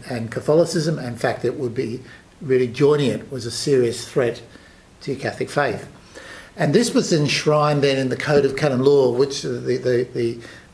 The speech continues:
prior to the new code, the, the, the previous code was in nineteen seventeen, and, and there was a particular code that said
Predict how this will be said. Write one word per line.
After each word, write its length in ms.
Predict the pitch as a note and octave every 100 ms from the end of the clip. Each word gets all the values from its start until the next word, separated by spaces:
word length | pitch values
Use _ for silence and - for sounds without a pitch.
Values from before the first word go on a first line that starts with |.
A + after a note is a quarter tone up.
| - - -
prior 340 | - D3 D3+
to 140 | C#3+ B2
the 100 | B2+
new 320 | C3+ E3 E3
code, 300 | C3+ A#2 B2
the, 120 | B2
the, 140 | B2+
the 360 | B2 - C#3 A#2+
previous 440 | A#2+ D3+ D3+ C3+
code 280 | - C#3+ B2+
was 180 | C3 A2+
in 100 | B2
nineteen 540 | B2 B2 A#2+ A#2+ A#2+ - -
seventeen, 720 | - - A#2+ B2 - D#3 A2+
and, 120 | A2+ A#2+ - - -
and 140 | B2+
there 140 | B2+ B2
was 180 | B2+
a 60 | B2
particular 480 | A#2+ A2+ C3 C3 A#2
code 500 | - C3 B2 A2+ A2 - - -
that 100 | A#2+
said 540 | - - E3+ B2+ E2+